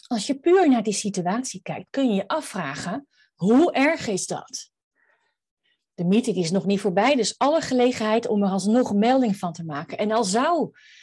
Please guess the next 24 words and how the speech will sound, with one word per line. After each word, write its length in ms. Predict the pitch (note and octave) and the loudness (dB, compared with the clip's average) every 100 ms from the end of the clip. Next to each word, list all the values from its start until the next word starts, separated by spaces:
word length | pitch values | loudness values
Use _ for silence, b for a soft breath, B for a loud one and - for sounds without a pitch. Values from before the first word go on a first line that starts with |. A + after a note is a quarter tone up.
| B | B
die 160 | - A3+ | -2 0
meeting 400 | A3+ G#3 G3+ F#3+ | 2 2 2 0
voorbij 400 | - F#3 E3 E3 | -2 -4 -2 -4
zijn, 160 | G#3 | -2
dan 100 | A3+ | -2
kan 160 | A#3 C4+ | 0 2
je 60 | C4 | 0
het 140 | B3+ | 0
alsnog 440 | A3 A3+ G3 F#3 | -4 -4 -4 -4
naar 160 | G#3 A3 | -4 -2
de 100 | A#3+ | -2
hand 280 | A3+ E4+ C#4+ | 0 -2 0
benoemen. 480 | A#3+ G3+ F3+ D3 - | -2 0 -2 -6 -10
Althans, 440 | G3 G#3 F#3 - B B B B | -10 -8 -8 -8 B B B B
zo 280 | A#3 G3 A3+ | -2 4 4
is 180 | F#3 G3 | 4 0
dan 240 | B2 F3+ | -6 -2
mijn 280 | F#3+ A#3 B3+ | 0 2 0
gedachte. 580 | - F#3 C#3 - - - _ _ _ _ _ _ _ _ B B B B B | -2 -12 -14 -16 -18 -20 _ _ _ _ _ _ _ _ B B B B B
Maar 160 | A3 | -2
dat 260 | G#3 E4+ F#4 | 2 2 2
is 400 | A#3+ F4+ - - | -2 0 -4 -6
als 320 | - A3 - | -10 -8 -6
je 500 | A3 G3 F#3+ F3+ F3+ | -4 -2 -2 -4 -8